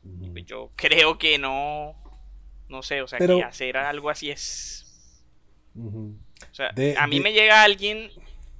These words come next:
Speaker 2: diciéndome
Speaker 1: Sí.
Speaker 2: eso a la consulta y yo no sé si yo me le río en la cara.
Speaker 1: No, la idea no es reírnos, ¿eh?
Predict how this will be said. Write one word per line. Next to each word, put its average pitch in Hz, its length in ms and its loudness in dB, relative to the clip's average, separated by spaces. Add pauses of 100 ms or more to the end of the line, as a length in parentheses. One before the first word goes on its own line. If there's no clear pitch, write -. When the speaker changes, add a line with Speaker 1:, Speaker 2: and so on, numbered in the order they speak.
(320)
Speaker 2:
diciéndome 160 520 0
Speaker 1:
Sí. 170 60 6
Speaker 2:
eso 151 200 -2
a 135 60 4
la 135 100 2
consulta 160 600 -8
y 131 640 -16 (560)
yo 143 160 -2
no 170 100 -4
sé 160 220 -2
si 156 180 -12
yo 127 140 -6
me 131 100 -4
le 131 140 0
río 123 180 -8
en 123 80 -8
la 117 100 -6
cara. 117 300 -6 (1120)
Speaker 1:
No, 151 80 -6
la 127 180 0
idea 139 240 6
no 175 80 6
es 180 100 10
reírnos, 165 540 6
¿eh? 143 180 0